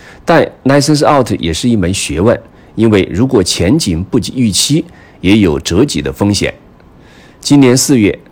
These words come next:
默沙东宣布终止此前四点二五亿美元收购的昂科免疫的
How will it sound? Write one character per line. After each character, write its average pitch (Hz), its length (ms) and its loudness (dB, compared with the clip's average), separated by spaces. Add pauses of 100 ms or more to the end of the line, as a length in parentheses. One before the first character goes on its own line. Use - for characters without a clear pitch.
(140)
默 143 140 4
沙 135 180 2
东 135 240 2
宣 135 240 0
布 117 220 0
终 147 260 2
止 85 300 -4
此 - 180 -6
前 85 340 -2
四 - 200 -2
点 98 260 2
二 135 180 2
五 82 140 -2
亿 123 160 0
美 101 180 2
元 73 340 -4
收 110 240 0
购 104 180 0
的 78 220 -2 (240)
昂 110 260 2
科 175 220 -2
免 85 280 0
疫 87 120 -2
的 82 180 0